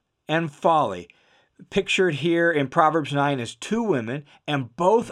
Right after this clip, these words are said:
are making their appeal to human beings. Here's the first picture. It's Lady Wisdom, Proverbs chapter nine, picking up in verse one, and it says this, "Lady Wisdom has built her house.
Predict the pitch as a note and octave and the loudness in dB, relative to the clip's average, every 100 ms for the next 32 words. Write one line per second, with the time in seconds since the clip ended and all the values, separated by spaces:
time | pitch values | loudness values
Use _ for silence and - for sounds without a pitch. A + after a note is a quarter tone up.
0 | - E3+ E3 D3 D#3+ - F3 D3 D3 C3 | 2 2 2 0 0 -2 -4 0 0 0
1 | B2+ - E3+ B2 G#2 A2+ _ - C#3+ C#3+ | -2 -4 -4 -4 -4 -10 _ -6 -4 -2
2 | C#3+ C3 B2+ G2+ D#2 - - - - - | -2 -2 -4 -4 -10 -20 -20 -20 -20 -10
3 | - G#3 A3 E3+ - D3 - F#3+ D#3 - | 0 2 2 -2 -6 -6 0 0 0 -4
4 | C#3+ - G2 C#3 - C#3 D3+ E3 F#3+ G3+ | -6 -6 -6 -6 -4 -4 0 2 0 0
5 | F#3 D3 D#3 A#2 G#2 F#2+ - D3 E3 F#3 | 0 0 0 -2 -10 -10 -2 0 0 -2
6 | - - E3 E3 D#3 A#2 A2 A2+ - F#3+ | -4 -2 -2 0 -4 -2 -2 -2 -4 -2
7 | F#3+ D3+ C#3+ C#3+ D3+ C3 A#2+ B2 - G#2 | -2 0 -2 -2 -6 -4 -2 -2 -2 -6
8 | G#2 A2+ C#3+ D3 - D#3 C#3+ C#3+ F2+ - | -4 -4 -6 -6 -2 -2 0 -2 -4 -16
9 | - - - - D#3 G#3+ B3 A3+ F3 G3+ | -20 -20 -16 -2 0 2 0 0 2 2
10 | D#3+ C#3+ A#2+ - - E3 D#3+ C3 B2 E3 | 2 0 0 -6 -2 0 0 -2 -6 0
11 | G3 A3+ - - G3+ E3+ C3+ E3 A#2 F#2 | 2 2 -2 0 2 2 2 2 2 -2
12 | - - | -12 -16